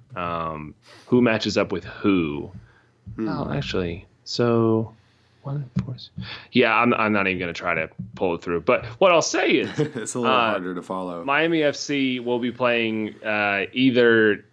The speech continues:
Speaker 1: A C S San Diego or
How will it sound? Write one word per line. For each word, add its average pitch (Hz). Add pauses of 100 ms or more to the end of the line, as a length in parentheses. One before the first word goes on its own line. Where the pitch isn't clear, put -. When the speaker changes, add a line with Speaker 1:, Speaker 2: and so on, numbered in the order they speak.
(100)
Speaker 1:
A 135
C 147
S 135
San 139
Diego 120 (680)
or 110